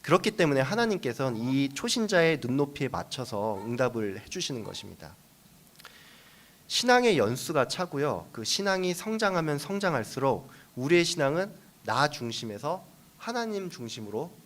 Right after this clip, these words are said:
바뀌어가게 되어 있습니다. 어, 그리고 이맘때쯤이면 우리는 어느 순간부터 "아, 내 기도가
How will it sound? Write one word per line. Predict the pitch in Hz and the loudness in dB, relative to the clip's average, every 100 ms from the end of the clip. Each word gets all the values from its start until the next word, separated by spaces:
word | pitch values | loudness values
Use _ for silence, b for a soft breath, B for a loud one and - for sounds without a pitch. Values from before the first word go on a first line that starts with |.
| _ | _
바뀌어가게 | - - - 147 117 98 | -14 -12 2 4 4 2
되어 | 90 82 | -2 -6
있습니다. | 82 - 92 87 78 - - _ - _ b b b b b b | -8 -12 -16 -14 -16 -16 -20 _ -20 _ b b b b b b
어, | 98 - | -10 -2
그리고 | 143 170 | 2 4
이맘때쯤이면 | 147 131 185 202 170 - 123 123 165 113 87 - B B B B | 4 8 8 8 2 2 2 4 6 4 0 -12 B B B B
우리는 | 123 170 175 | 2 6 8
어느 | 113 147 | 8 8
순간부터 | 214 208 160 113 - 160 127 87 - - - | 6 6 4 4 0 0 0 -2 -12 -20 -12
"아, | 190 | -6
내 | 151 185 | -2 -2
기도가 | 151 139 160 | -2 0 2